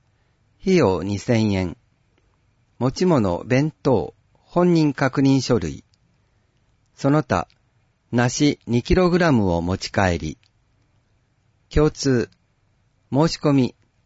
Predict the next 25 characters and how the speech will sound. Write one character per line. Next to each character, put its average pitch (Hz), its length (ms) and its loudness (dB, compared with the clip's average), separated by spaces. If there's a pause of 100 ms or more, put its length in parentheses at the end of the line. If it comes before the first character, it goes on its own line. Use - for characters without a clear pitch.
八 135 300 -4
月 180 220 -2
一 160 260 -4
日 151 260 0
木 131 280 0
曜、 120 300 2 (380)
午 147 200 0
前 143 240 0
九 147 160 -4
時 127 120 -4
か 98 140 -4
ら、 76 200 -6 (800)
希 139 140 0
望 165 180 4
す 175 160 -2
る 160 100 2
催 131 400 4
し 135 200 -4
名、 82 360 -2 (680)
郵 151 240 2
便 165 240 2
番 139 260 2
号、 82 340 -6 (160)
住 127 260 -2
所、 78 320 -8